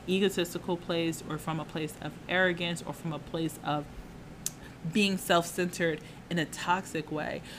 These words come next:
but you do want to do it in a way where you are treating yourself as a priority, where you are rebuilding a relationship with yourself and teaching yourself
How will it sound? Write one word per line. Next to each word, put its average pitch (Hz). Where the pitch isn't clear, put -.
but 196
you 196
do 208
want 247
to 233
do 185
it 175
in 175
a 170
way 165
where 147
you 165
are 180
treating 208
yourself 151
as 151
a -
priority, 165
where 147
you 160
are 156
rebuilding 202
a 180
relationship 160
with 160
yourself 175
and 175
teaching 220
yourself 165